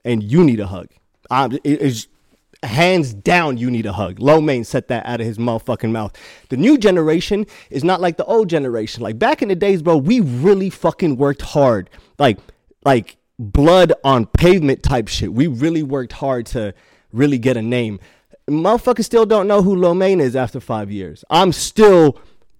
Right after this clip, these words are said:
introducing myself to people. Yo, what's up, man? My name is Lo Mein. I've been running a podcast. My recognition will come soon.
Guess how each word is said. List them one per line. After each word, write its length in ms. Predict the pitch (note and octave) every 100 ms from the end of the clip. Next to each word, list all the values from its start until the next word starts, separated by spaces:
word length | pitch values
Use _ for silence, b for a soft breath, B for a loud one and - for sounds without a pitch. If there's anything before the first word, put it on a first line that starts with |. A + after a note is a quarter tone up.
| - _ _ -
introducing 960 | G#3+ B3+ A3+ - G3 C3 G#3 A3 G3+ E3+
myself 440 | D3+ C#3+ - D3+
to 120 | -
people. 420 | D#3 - D3 A2+ A2
Yo, 240 | E3 E3+
what's 220 | D#3+ D3+
up, 140 | F3 D3
man? 180 | D3+
My 100 | D3
name 200 | D3 D3+
is 100 | D3
Lo 180 | C3 C#3+
Mein. 320 | C#3+ D3 D3 C#3+ B -
I've 120 | B2
been 120 | C3+
running 240 | C#3 C#3
a 60 | B2+
podcast. 600 | - B2 A#2+ - A2+ - b b b b b b _ _ _ _ _
My 280 | - D#3+ G#3+
recognition 960 | G3+ F#3 B3 A#3+ F#3 A#3 - A3 E3+ C3
will 180 | E3+
come 300 | D#3 - F3+
soon. 480 | D#3+ - D#3 G#2+ F2+